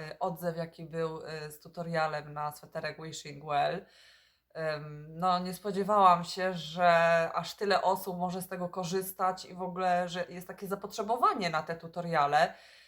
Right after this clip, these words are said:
bo coraz więcej komentarzy otrzymuję od Was, że fajnie, żeby był na przykład tutorial na to czy na tamto. Ja sobie to wszystko, y, notuję,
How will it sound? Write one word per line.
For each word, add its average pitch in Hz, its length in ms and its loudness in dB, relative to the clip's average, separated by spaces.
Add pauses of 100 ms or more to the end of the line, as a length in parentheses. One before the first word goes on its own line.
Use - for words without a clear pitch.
(360)
bo 170 360 4
coraz 185 340 -2
więcej 190 320 0
komentarzy 185 640 0
otrzymuję 180 640 0
od 165 240 2
Was, 160 520 0
że 160 520 -2
fajnie, 175 360 2
żeby 165 280 -8
był 165 220 -6
na 160 100 -6
przykład - 360 -16
tutorial 170 460 -4
na 160 180 0
to 160 140 -14
czy 165 160 -16
na 170 120 0
tamto. 165 400 0
Ja 175 140 0
sobie 196 180 -2
to 202 120 -8
wszystko, 233 960 -2
y, 202 140 -2
notuję, 190 640 4